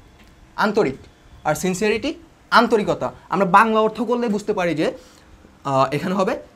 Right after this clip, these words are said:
সিনসিয়ারিটি, কারণ হচ্ছে সিনসিয়ারিটি একটা নাউন। আর দেখো প্রিপজিশনের পরে, আমরা বলছি প্রিপজিশনের অবজেক্ট হিসেবে নাউন ব্যবহৃত হতে পারে। প্রিপজিশন এখানে for, for-এর পরে নাউন ব্যবহৃত হয়েছে সিনসিয়ারিটি। নেক্সট ওয়ান দেখো, আমরা আরও একটা এক্সাম্পল লিখেছি,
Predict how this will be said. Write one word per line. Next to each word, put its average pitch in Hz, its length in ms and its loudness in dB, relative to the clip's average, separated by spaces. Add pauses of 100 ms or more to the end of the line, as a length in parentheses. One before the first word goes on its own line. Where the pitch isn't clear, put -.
(160)
সিনসিয়ারিটি, 160 680 -2 (420)
কারণ 147 160 -2
হচ্ছে 190 180 -6
সিনসিয়ারিটি 185 360 -4
একটা 208 140 -2
নাউন। 139 320 2 (340)
আর 131 340 0 (200)
দেখো 175 180 -4
প্রিপজিশনের 208 580 0 (100)
পরে, 165 260 4
আমরা 147 180 -4
বলছি 165 200 -4
প্রিপজিশনের 190 580 -4 (340)
অবজেক্ট 160 380 2
হিসেবে 214 380 -2 (160)
নাউন 147 300 -2
ব্যবহৃত 143 280 -2
হতে 147 220 -4
পারে। 120 240 -6 (160)
প্রিপজিশন 143 420 -4
এখানে 151 180 -8 (120)
for, 220 140 2 (360)
for-এর 135 200 -2
পরে 151 240 -4 (220)
নাউন 135 220 -6
ব্যবহৃত 131 240 -2
হয়েছে 151 240 -6 (200)
সিনসিয়ারিটি। 151 560 -8 (560)
নেক্সট 165 220 0
ওয়ান 170 100 2
দেখো, 165 180 -2
আমরা 165 140 4
আরও 156 100 4
একটা 156 180 -2
এক্সাম্পল 156 280 -4
লিখেছি, 160 300 -8